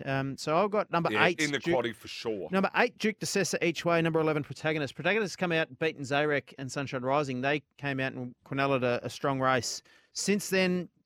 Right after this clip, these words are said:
Speaker 1: Zarek's absolutely airborne. Um, I think that's the right form. Just gotta inject some speed into this horse's legs, but softer track. They've been worried about Protagonist on the firm track. He's still won,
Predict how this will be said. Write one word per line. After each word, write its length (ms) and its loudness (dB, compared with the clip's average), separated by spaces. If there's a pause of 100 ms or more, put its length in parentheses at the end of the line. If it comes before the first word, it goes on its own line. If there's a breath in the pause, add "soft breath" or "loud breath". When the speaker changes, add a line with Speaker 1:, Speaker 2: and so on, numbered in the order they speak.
(180)
Speaker 1:
Zarek's 540 2
absolutely 540 -2
airborne. 720 0
Um, 500 2 (360)
I 100 4
think 160 0
that's 180 -4
the 80 -2
right 240 4
form. 400 0
Just 200 -2
gotta 160 4
inject 260 0
some 100 -6
speed 380 0
into 140 0
this 140 -4
horse's 460 -4 (220)
legs, 320 0
but 140 -8 (180)
softer 400 -2
track. 480 -6 (340 soft breath)
They've 80 -4
been 160 2
worried 280 4
about 280 0
Protagonist 500 -6
on 80 -4
the 60 -6
firm 200 -6
track. 240 -6
He's 100 -8
still 220 -4
won, 260 -2